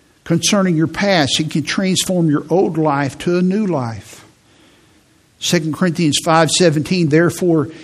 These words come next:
if any man be in Christ, he's a new creature or a new creation." God works a new work in your life. He makes you a new person. "Old things are passed away. Behold, all things are become new." I want you to notice in the text,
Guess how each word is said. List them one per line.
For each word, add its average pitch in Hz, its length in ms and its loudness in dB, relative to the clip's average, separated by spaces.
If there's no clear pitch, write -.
if 147 180 -2
any 190 200 4
man 170 240 4
be 175 180 4
in 175 100 2
Christ, 180 840 -2
he's 185 260 0
a 190 60 4
new 196 200 4
creature 175 580 -2
or 143 140 2
a 170 40 -2
new 190 160 0
creation." 196 920 0
God 185 220 4
works 185 300 0
a 185 40 4
new 196 180 2
work 202 380 2
in 180 120 2
your 147 160 2
life. 123 300 0
He - 80 0
makes 190 280 0
you 202 80 2
a 185 60 2
new 180 120 2
person. 180 720 -4
"Old 208 420 6
things 196 360 0
are 180 80 2
passed 196 500 0
away. 175 320 4
Behold, 165 400 -2
all 190 380 4
things 190 420 -4
are 175 40 0
become 190 440 -2
new." 196 180 0
I 160 40 2
want 175 240 -2
you 190 80 2
to 175 100 0
notice 175 360 2
in 180 100 0
the 160 80 0
text, 180 520 0